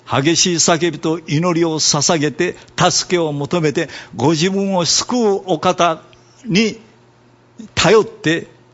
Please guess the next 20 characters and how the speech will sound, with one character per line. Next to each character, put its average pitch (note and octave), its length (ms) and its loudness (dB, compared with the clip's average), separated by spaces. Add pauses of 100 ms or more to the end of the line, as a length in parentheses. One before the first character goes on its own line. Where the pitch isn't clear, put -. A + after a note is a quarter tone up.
(320)
そ - 180 -6
し - 120 -4
て E3+ 280 -2 (300)
彼 G#2 240 -4
は B2 300 -2
罪 - 280 0
の G#2 100 -4
な F#2+ 180 -2
い E2 100 -10 (340)
生 - 280 -4
涯 F#2+ 220 -6
を D#2 200 -12
送 - 240 -8
ら F2+ 80 -2
れ D#2 60 -8
た。 - 160 -20 (380)
私 A2+ 380 -2
た - 160 -4
ち - 140 -8
も C#3+ 220 -4